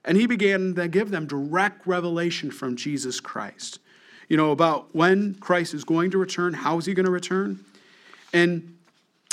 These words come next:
I know Thessalonica, again, was still a baby church, you might say, you know, only a couple months old.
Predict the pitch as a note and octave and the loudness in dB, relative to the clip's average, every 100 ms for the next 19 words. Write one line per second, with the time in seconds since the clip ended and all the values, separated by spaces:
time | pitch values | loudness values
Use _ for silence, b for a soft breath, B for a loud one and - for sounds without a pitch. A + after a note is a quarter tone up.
0 | - F3+ G#3 G#3 F#3 G3 F3+ F3+ E3+ C#3+ | 6 6 6 2 0 0 0 0 -2 0
1 | G3 D3 C#3 G3 E3 B2 D3+ E3 E3+ - | 0 0 0 0 0 -2 0 0 -2 -4
2 | - G#3 F3+ - B2+ C3 B2 B2 C3 F3 | 0 0 0 -6 -4 -4 -6 -6 -4 -2
3 | C3+ D3 D3+ C3 - D3+ C3 A#2+ A#2+ F#3 | -2 -2 -2 -4 -6 -6 -4 -4 0 2
4 | D#3 C3 | 2 0